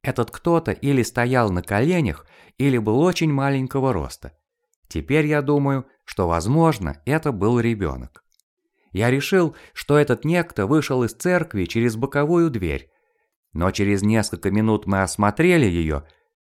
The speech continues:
и она оказалась запертой на засов изнутри. Пройти незамеченным мимо нас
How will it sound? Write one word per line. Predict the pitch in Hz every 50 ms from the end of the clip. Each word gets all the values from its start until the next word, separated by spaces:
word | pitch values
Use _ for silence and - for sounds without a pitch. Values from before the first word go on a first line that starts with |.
| _ _ -
и | 85
она | 87 95 98 101 139 160 165
оказалась | 160 160 113 110 110 139 135 131 120 110 92
запертой | 85 98 113 113 110 - 107 95 - - 101
на | 92 92
засов | 90 85 92 92 - - 143 147 139 -
изнутри. | 131 113 104 107 110 110 - - 78 71 67 64 _ _ _ _ _ _ _ _ _ _ -
Пройти | - 92 110 123 120 - 143
незамеченным | 123 113 107 98 107 117 127 139 139 127 120 - - 98 98 90 82
мимо | 98 110 104 87 82
нас | 82 104 143 165 160 160 -